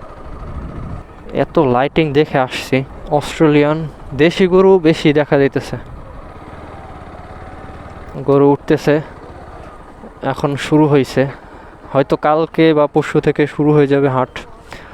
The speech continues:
হাসিলগড় বসলেই মনে করবো হাট, হাট মনে হয় এক সপ্তাহের জন্য থাকবে আর কি। ওই এখনো দেখি নাই ব্যানারটা কয় তারিখে হবে,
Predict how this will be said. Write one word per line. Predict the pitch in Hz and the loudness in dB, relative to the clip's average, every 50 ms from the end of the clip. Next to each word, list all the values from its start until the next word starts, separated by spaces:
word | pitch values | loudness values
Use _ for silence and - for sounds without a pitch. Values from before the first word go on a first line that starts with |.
| - - - - - | -20 -18 -16 -10 -6
হাসিলগড় | - - - - 170 165 165 151 156 160 160 156 | -6 -6 0 2 4 4 6 6 4 2 2 4
বসলেই | 151 156 156 - - 180 160 160 | 4 4 2 2 2 2 2 4
মনে | 151 151 151 147 | 2 2 2 2
করবো | - 143 143 139 135 135 | 2 2 2 2 2 0
হাট, | 123 139 127 - - - - - - - - - - - - - - - - - - - - - | 0 0 -2 -2 -6 -12 -20 -20 -20 -20 -20 -20 -20 -20 -20 -18 -18 -18 -18 -18 -20 -14 -6 -4
হাট | 143 143 - - 165 | -2 -2 -2 -2 -2
মনে | 170 175 180 | 0 2 2
হয় | 180 165 | 4 4
এক | - - - - | 4 2 2 0
সপ্তাহের | - 196 - - 170 - 180 | -2 -2 0 0 0 2 4
জন্য | 185 180 175 165 | 2 2 2 2
থাকবে | - 165 147 143 131 127 117 | 0 0 0 0 2 0 0
আর | 110 | 0
কি। | - - 117 - - - - - - - - - - - - - - - - - - - | 0 -4 -6 -6 -8 -12 -18 -16 -16 -14 -14 -12 -12 -12 -12 -12 -12 -12 -12 -10 -6 0
ওই | 127 131 131 131 131 127 123 123 120 - - 107 123 | 2 4 4 4 4 4 2 0 -2 -4 -4 -4 -2
এখনো | 135 135 - 170 165 170 170 160 - 65 - - 76 - - - 156 - - - 165 151 131 | -4 -2 -2 0 0 2 2 2 0 -2 -6 -10 -14 -16 -16 -16 -16 -16 -12 -8 -6 0 2
দেখি | 143 170 160 214 196 | 2 2 2 2 2
নাই | 160 156 151 | 4 2 2
ব্যানারটা | 143 151 147 143 143 143 - - 147 147 - - - - - - - - - - - - - - - | 2 2 0 0 -2 -2 0 -2 -2 -2 -4 -8 -16 -16 -14 -14 -14 -14 -14 -14 -14 -14 -8 -2 0
কয় | 143 135 | 0 0
তারিখে | - - 147 139 143 131 - 139 | 2 2 0 0 0 0 0 0
হবে, | 123 131 131 123 123 127 | 0 0 0 2 0 0